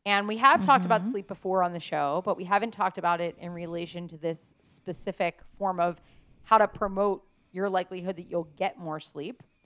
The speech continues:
Speaker 1: So I thought this was a unique and interesting article based on something we've talked about as being very important,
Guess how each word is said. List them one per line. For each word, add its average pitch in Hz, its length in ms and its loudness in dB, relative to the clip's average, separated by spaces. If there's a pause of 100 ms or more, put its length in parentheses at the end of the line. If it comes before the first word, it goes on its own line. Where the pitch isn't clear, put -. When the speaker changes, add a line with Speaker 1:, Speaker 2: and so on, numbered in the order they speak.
(180)
Speaker 1:
So - 140 0
I 208 80 4
thought 220 200 4
this 208 120 -6
was 196 140 -8
a 208 80 -6
unique 190 580 -10
and 170 140 -8
interesting 185 480 -10
article 165 720 -2
based 175 320 -6
on 165 160 -4
something 165 400 -12
we've 165 260 -12 (380)
talked 330 240 6
about 240 180 6
as 208 80 -2
being 214 220 -6
very 202 180 -2
important, 196 680 -10